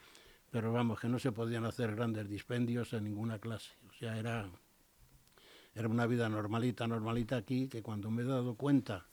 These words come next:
con los años que me han caído encima, con los estudios que he hecho, con las presentaciones que he estado en algunos sitios. Hace poco te envié una fotografía de,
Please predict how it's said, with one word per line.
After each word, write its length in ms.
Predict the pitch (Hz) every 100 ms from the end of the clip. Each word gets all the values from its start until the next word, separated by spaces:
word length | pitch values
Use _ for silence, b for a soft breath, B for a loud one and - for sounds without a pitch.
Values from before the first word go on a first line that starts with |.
| b b b b b -
con 160 | 113
los 180 | 110 117
años 240 | 131 127
que 100 | -
me 120 | 117 123
han 60 |
caído 280 | 123 131 123
encima, 520 | 117 - 147 117 101
con 240 | 98 113 110
los 180 | 107 113
estudios 500 | - 135 131 127 -
que 120 | 127
he 80 | 143
hecho, 360 | - 120 104 b b b -
con 160 | 120
las 100 | 113
presentaciones 760 | - 110 117 113 98 135 135 117
que 80 | 123
he 40 |
estado 300 | - 127 123
en 80 | 117
algunos 420 | 120 120 117 107
sitios. 520 | 170 156 127 101 - b b b -
Hace 240 | 117 135
poco 280 | 117 131 123
te 100 | 131
envié 240 | 120 117 123
una 200 | 120 113
fotografía 760 | 113 120 110 107 - 127 117
de, 360 | 110 113 104